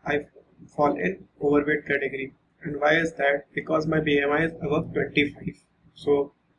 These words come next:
if my B M I is of twenty-five and between twenty-five and thirty, I will be overweight.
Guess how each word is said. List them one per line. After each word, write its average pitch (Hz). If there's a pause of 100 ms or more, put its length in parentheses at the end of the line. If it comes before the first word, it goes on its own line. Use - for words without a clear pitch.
(220)
if 160
my 151
B 151
M 151
I 160
is 156
of 156
twenty-five 147
and 151
between 151
twenty-five 147
and 160
thirty, 170 (400)
I 143
will 143
be -
overweight. 139